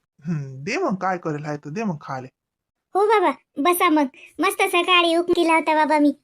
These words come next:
Speaker 2: सगळा भाजीपाला टाकून, गाजर होते, मटार होतं, सगळं टाकून मस्त केला. मी पटकन गरम करते ना आणते, हा? आता थंड झाला असेल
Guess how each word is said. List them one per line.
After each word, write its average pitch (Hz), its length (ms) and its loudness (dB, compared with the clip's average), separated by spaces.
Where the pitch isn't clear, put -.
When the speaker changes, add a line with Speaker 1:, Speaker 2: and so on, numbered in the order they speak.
Speaker 2:
सगळा 320 220 2
भाजीपाला 302 460 0
टाकून, 359 380 2
गाजर 302 540 -2
होते, 330 340 4
मटार 370 340 2
होतं, 381 360 2
सगळं 392 180 2
टाकून 349 280 2
मस्त - 300 -4
केला. 330 160 2
मी 359 80 -10
पटकन 427 420 0
गरम 381 260 2
करते 359 260 0
ना 320 120 4
आणते, 311 220 2
हा? 311 120 2
आता 302 100 0
थंड 349 260 2
झाला 294 260 2
असेल 254 240 -4